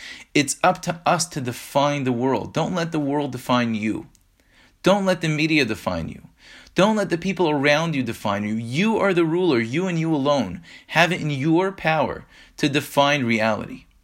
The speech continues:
And the way to do that, Solomon's telling us, is through negative capabilities, through ego negations, through deep humility, it's through fear of God, through standing before God naked and egoless. King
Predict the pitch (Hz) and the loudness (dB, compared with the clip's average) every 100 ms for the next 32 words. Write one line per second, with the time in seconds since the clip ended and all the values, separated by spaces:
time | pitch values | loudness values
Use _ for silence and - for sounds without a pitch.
0 | _ _ - 147 156 156 147 180 - 180 | _ _ 2 2 4 0 2 2 2 -4
1 | 151 185 156 - 127 107 98 - 92 90 | -2 0 0 0 0 0 -4 -6 -6 -6
2 | - - - - - - - 156 156 - | -10 -10 -12 -14 -20 -20 -2 2 2 0
3 | 156 156 143 139 - 131 113 101 98 90 | 0 2 0 -4 -2 -4 -4 -4 -4 -4
4 | 107 - - 165 156 123 101 101 - 120 | -6 -6 -2 -2 0 -2 -2 -4 -4 -6
5 | - 170 165 165 - 190 202 - 147 131 | -6 -4 -6 -8 -10 -6 -6 -4 -2 -2
6 | 110 - 117 - 175 - 190 190 175 131 | -2 -4 -8 -6 -8 -4 -2 0 -2 0
7 | 160 143 110 - 135 - - 165 190 190 | 2 4 2 -4 -4 -4 0 0 0 -2
8 | 156 127 127 113 113 113 127 143 165 156 | -4 -2 -2 0 0 0 0 0 0 -2
9 | 127 120 110 87 82 - - - - - | -2 -4 -4 -8 -8 -8 -8 -12 -20 -20
10 | - - - _ - 185 180 165 | -20 -20 -20 _ 0 0 0 -6